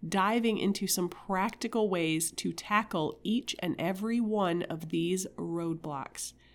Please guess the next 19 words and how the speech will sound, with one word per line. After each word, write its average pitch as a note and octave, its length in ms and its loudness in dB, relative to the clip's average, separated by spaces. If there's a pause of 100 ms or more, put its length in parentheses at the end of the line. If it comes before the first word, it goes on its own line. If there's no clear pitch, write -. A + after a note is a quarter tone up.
(280)
to E3 160 0
move F#3 360 8
'em C#4 100 10
out A#3 160 8
of G#3+ 80 0
the G#3 80 4
way D#3 500 4
and D3+ 180 -2
pave G#3+ 460 0
a - 60 -2
smooth G#3 560 2
path F#3 440 -4
forward. D3 760 -4 (1000)
But - 140 -4
first, - 420 2
we F#3+ 100 2
have E3 200 -2
to - 140 -10
know, E3 320 -2